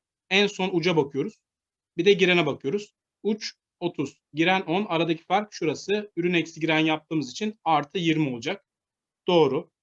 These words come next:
E, tepkime hızını ikinci basamak belirler, söyledik zaten. Tepkime hızlandırmak için katalizör yavaş basamağa uygulanır arkadaşlar. Hızlı basamağı niye hızlandıralım? Hatırlarsanız Ferrari'yi daha da güçlendirmenin bir mantığı yok dedik. O yüzden serçeyi ne yaptık?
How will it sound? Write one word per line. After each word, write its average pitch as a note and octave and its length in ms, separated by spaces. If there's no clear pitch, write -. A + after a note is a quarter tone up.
E, C#3+ 160
tepkime G3 380
hızını F#3+ 200
ikinci F3+ 240
basamak E3+ 420
belirler, D3 240
söyledik D3+ 420
zaten. D#3 360
Tepkime G3+ 340
hızlandırmak G3 520
için F#3+ 140
katalizör F#3 680
yavaş D#3 600
basamağa F3 560
uygulanır D3+ 360
arkadaşlar. C#3+ 580
Hızlı D3+ 240
basamağı D#3 380
niye A#3 140
hızlandıralım? D#3 500
Hatırlarsanız E3+ 680
Ferrari'yi D#3 540
daha D#3 180
da D#3 60
güçlendirmenin D#3 760
bir D#3+ 60
mantığı D3+ 340
yok E3+ 200
dedik. E3+ 220
O D#3+ 60
yüzden F#3 220
serçeyi E3 500
ne D3 40
yaptık? A3+ 360